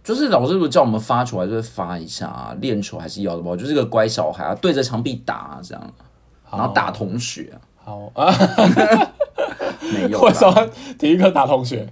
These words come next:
Speaker 1: 然后去借环球啊，遇到环球小姐。
Speaker 2: 好哦，请不用把之前所有的梗都讲一遍哦。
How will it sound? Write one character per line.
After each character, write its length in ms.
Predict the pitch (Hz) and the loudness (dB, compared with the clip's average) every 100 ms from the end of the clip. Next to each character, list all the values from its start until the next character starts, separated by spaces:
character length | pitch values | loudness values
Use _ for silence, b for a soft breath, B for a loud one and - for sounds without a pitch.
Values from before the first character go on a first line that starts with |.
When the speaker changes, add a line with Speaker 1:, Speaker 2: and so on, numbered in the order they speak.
| b b - | b b -2
Speaker 1:
然 120 | 127 | -2
后 60 | |
去 120 | 156 180 | 0 -4
借 220 | 190 156 | 2 2
环 260 | 131 98 101 | 2 -2 -4
球 320 | 110 - 82 | -6 -8 -6
啊， 300 | 87 87 87 | -4 -4 -4
遇 120 | 135 | -2
到 100 | 135 | -2
环 200 | 120 92 | -2 -4
球 200 | 98 90 | -4 -6
小 220 | 90 85 90 | -6 -8 -8
姐。 240 | - 98 117 - _ _ B B B B | -6 -6 -8 -12 _ _ B B B B
Speaker 2:
好 160 | 110 104 | -12 -6
哦， 300 | 117 123 131 | -2 -2 -2
请 120 | 123 | -4
不 60 | 113 | -2
用 160 | 143 | -2
把 200 | 143 110 110 - - | 0 -2 -2 -8 -12
之 140 | - | -8
前 160 | 277 - | -2 4
所 180 | - 539 | 6 6
有 60 | |
的 160 | 392 - | 4 4
梗 140 | 370 - | 0 0
都 160 | - | -4
讲 200 | 123 101 | -6 -10
一 40 | 98 | -12
遍 260 | 107 101 95 | -12 -12 -12
哦。 260 | 87 117 | -12 -12